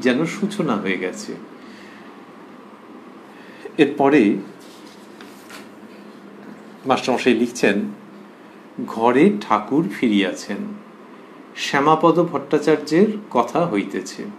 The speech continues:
শ্যামাপদ ভট্টাচার্য, এর আগে আমরা দেখেছি যে সেই পণ্ডিত মশাই এসেছিলেন এবং তিনি গীতার থেকে, পরে শ্রীমদ্ ভগবত গীতার থেকে, পরে শ্রীমদ্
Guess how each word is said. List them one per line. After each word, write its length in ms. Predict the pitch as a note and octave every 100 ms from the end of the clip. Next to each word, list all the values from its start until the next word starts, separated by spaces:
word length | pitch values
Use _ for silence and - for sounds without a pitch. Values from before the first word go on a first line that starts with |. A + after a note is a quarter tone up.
| - - - - - -
শ্যামাপদ 460 | - E3 D#3 D#3+ D#3
ভট্টাচার্য, 520 | D3 D3 C#3+ D3 C#3+
এর 140 | G3 C3+
আগে 220 | A#2 B2
আমরা 220 | A#2+ A#2+
দেখেছি 500 | G#2+ G#2+ A#2+ C3+ F#3+ A3+ - - - - -
যে 100 | B2+
সেই 280 | C3+ D#3 D3
পণ্ডিত 320 | D3 C#3 D3+ D3
মশাই 420 | C#3+ C3 C#3 C3+
এসেছিলেন 500 | G#2 - - B2+ C3 F3+ G3+ - - - - - - -
এবং 460 | C#3 C#3 C#3+ C3+ C#3 - - - - - - - - - - - -
তিনি 420 | D#3 C#3 C3 B2 - - - - - - - C#3+ C3
গীতার 440 | C#3+ E3 E3 D#3 -
থেকে, 340 | C#3 C3 B2+
পরে 380 | B2+ C3 C3 C3+ C3+
শ্রীমদ্ 460 | C3+ D3+ C#3+ C#3 B2+
ভগবত 420 | B2 B2+ C#3 A#2
গীতার 380 | B2 C#3+ B2+ -
থেকে, 280 | C3+ B2+ B2+ - - - - -
পরে 240 | C3 C#3
শ্রীমদ্ 460 | C#3 - C3+ C#3 B2+